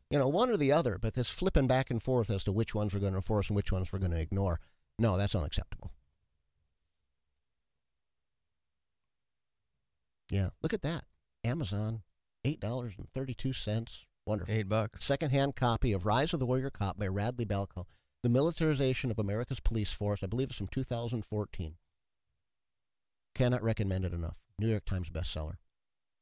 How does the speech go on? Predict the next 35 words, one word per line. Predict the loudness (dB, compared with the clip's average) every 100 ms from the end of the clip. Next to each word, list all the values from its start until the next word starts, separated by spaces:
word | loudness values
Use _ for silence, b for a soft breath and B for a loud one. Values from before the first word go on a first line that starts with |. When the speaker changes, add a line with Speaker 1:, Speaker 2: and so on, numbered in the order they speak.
| _
Speaker 1:
Please | 2 4 2
buy | -2 -6
it. | -8 _ -6
Speaker 2:
Excellent. | -6 -6 -12 -12 -16 _ _ _ -6
I | -2
think | 0
that | 0 0
would | 0
be, | 0 0 -4 _ B B B B B B B B B B -4
<clears throat> | 0 2 2 0 B B B
yeah, | 2 2 2 2
that's | 4
Speaker 1:
Now, | 8
do | 8
you |
Speaker 2:
good. | 8
Speaker 1:
have | 8
a | 6
click-through? | 4 2 2 0 0 -10 _ _ _ _ _ _ _ _ _ _ _ -2
Do | 2
you |
have | 2
an | 2
Amazon | 2 2 0
click-through | 0 -2 -2 -4
for | -2
listeners? | -4 -6 -8 -12 _ 2
Speaker 2:
No, | 6 6 6
not | 2 0
yet. | -2 -4 _ _ _ _ -12
Speaker 1:
Okay. | -8 -6
Speaker 2:
We | -6
don't | -8 -8
have, | -10 -8
uh, | -10